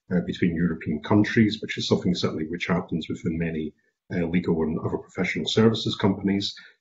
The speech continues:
Uh, there's also some concern about the fact that, uh, the idea of drop in, drop out, where lawyers can actually go and give advice in other countries,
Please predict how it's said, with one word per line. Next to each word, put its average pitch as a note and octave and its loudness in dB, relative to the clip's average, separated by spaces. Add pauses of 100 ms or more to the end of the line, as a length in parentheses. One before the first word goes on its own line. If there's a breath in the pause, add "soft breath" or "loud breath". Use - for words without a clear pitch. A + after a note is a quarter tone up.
(320)
Uh, G2+ 4
there's A2 4
also A2 6
some G2 4
concern F2+ 4
about F2+ -2
the F#2+ -2
fact - -4
that, E2+ -2 (280)
uh, F2 -4 (120)
the F2+ 0
idea F2 2
of D#2+ -2
drop F#2 2
in, E2 0
drop F2+ 2
out, - 0 (140)
where E2+ 0
lawyers E2+ 2
can F2 -4
actually - -10
go E2 0
and D#2+ -2
give D#2+ -2
advice D#2+ -2
in F2 -6
other - -8
countries, - 0